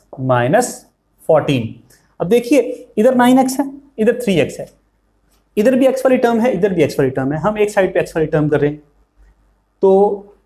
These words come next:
यहाँ से three x remove करते हैं। तो थ्री x remove करने के लिए क्या करना पड़ेगा? यहाँ से थ्री एक्स को subtract करना पड़ेगा, Subtract three x from both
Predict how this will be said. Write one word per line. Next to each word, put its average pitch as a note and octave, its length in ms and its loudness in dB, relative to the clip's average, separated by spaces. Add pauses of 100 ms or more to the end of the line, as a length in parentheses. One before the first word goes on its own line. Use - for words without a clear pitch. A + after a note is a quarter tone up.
यहाँ F#3 260 2
से A3+ 100 0
three G3+ 180 0
x G3+ 180 0
remove F3+ 240 0
करते F#3+ 240 0
हैं। G3 80 2
तो F#3+ 80 -8
थ्री F#3+ 160 -6
x F#3 200 -6
remove F3+ 220 0
करने F#3+ 240 0
के F#3+ 60 -2
लिए G3 80 -2
क्या F#3 100 2
करना F3 200 0
पड़ेगा? E3 300 0
यहाँ D3 300 -2
से E3+ 140 -4
थ्री E3 220 -4
एक्स D#3 160 -2
को G3 100 -2
subtract F#3 460 -2
करना D3+ 220 0
पड़ेगा, D3 340 2 (720)
Subtract E3+ 560 -2 (3250)
three F3+ 260 0
x - 320 -4 (1400)
from C#3+ 380 2 (1500)
both C3+ 580 2